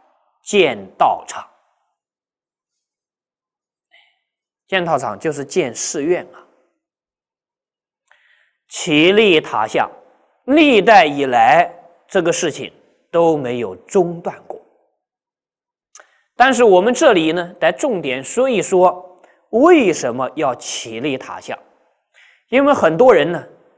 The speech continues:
还不理解，就为什么要建寺院，为什么要建佛像？有些人说寺院建那么多，建那么大，佛像树那么高，干什么啊？你讲这个话得小心一点哦。<laughs>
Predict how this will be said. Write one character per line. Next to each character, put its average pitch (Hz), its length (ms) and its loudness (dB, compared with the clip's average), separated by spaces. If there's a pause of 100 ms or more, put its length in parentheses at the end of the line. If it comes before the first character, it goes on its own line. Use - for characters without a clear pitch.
(140)
还 - 140 -4
不 247 160 -2
理 160 180 -4
解， - 240 -12 (880)
就 - 160 -18
为 285 160 2
什 165 140 -4
么 196 80 0
要 208 100 4
建 202 300 -2
寺 208 180 -2
院， 208 300 0
为 247 140 -2
什 185 120 -6
么 208 120 -2
要 202 100 4
建 202 260 -2
佛 151 300 -4
像？ 196 180 2 (580)
有 120 120 -8
些 180 140 0
人 175 120 -2
说 151 380 -4 (240)
寺 - 260 -4
院 196 300 -2
建 - 300 -4
那 202 80 -4
么 160 120 -6
多， 175 340 0
建 175 300 -2
那 180 120 -6
么 143 100 -8
大， - 320 -4
佛 165 260 -4
像 180 220 0
树 208 260 -6
那 196 120 -4
么 175 100 -4
高， 170 240 -2 (420)
干 170 240 -4
什 110 220 -18
么 151 320 -6
啊？ - 180 -14 (460)
你 160 100 -20
讲 127 220 -4
这 180 100 -4
个 185 60 -6
话 190 160 0
得 139 140 -8
小 92 260 -12
心 196 180 -8
一 196 80 -12
点 110 180 -14
哦。 110 200 -10 (760)
<laughs> 208 100 -16